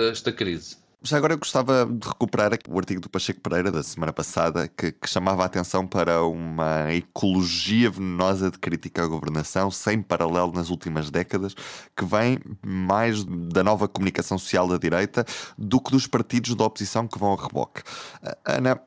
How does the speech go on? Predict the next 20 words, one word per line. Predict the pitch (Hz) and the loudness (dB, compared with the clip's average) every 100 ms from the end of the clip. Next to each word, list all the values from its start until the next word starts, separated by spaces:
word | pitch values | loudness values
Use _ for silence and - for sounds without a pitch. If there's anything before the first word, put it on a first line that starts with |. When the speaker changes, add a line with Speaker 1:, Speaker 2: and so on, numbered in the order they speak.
| - - | -12 -4
Speaker 2:
a | - | 2
oposição | 196 185 180 160 | 2 2 -2 -2
passou | - 143 | 0 0
a | |
ser | 131 147 | 2 2
um | 123 117 | 2 0
quase | - 120 110 | 2 2 2
exclusivo | - - 117 98 113 95 | -2 2 2 4 2 2
dos | 98 | 2
jornais, | 92 92 107 123 - | 4 2 2 0 0
e | 98 | 0
aqui | 95 110 | 2 2
diria | 98 98 | 4 4
também | 98 92 92 92 | 2 0 0 2
do, | 90 85 85 85 | 0 0 -2 -4
do, | 82 82 | -4 -6
dos | 85 - | -6 -2
programas | 98 87 92 90 | 2 4 4 2
de | 85 | 2
humor, | 87 92 107 - | 2 4 2 0